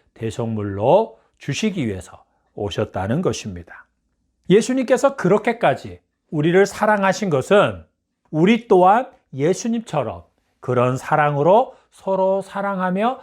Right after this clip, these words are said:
살게 하기 위함이었습니다. 예수님의 사랑, 곧 예수님을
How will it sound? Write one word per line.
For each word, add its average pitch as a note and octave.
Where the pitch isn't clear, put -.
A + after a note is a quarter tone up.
살게 E3
하기 D#3
위함이었습니다. A2+
예수님의 A3+
사랑, F2+
곧 G#3
예수님을 D3